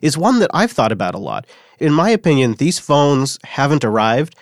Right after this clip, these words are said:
until you can write software for the phone on the phone. As long as you still have to have a P C to write Android apps and iPhone apps,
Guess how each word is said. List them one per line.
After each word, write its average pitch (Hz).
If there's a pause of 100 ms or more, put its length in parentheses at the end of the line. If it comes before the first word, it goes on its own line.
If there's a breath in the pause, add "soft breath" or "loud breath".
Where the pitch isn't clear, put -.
(200 soft breath)
until 127
you 135
can 131
write 123
software 117
for -
the 117
phone 110 (120)
on 120
the 107
phone. 98 (380 soft breath)
As 127
long 190
as 190
you 196
still 180
have 165
to 160
have 143
a 110
P 156
C 147
to 123
write 120 (120)
Android 139
apps 135
and 104
iPhone 123
apps, 147